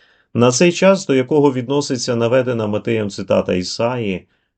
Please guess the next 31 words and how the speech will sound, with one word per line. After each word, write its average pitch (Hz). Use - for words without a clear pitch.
ще -
події 127
так 107
далеко 90
не 85
зайшли. -
Але 147
було 165
ясно, 98
якщо 107
Ахаз 123
укладе 123
договір 113
із 101
великим 113
царем 92
Асирії, 107
то 113
це 165
означатиме, 143
що 113
він, 151
як 113
політик, 127
більше 120
довіряє 110
владі 107
царя, 104
аніж 101
владі 92
Бога, 95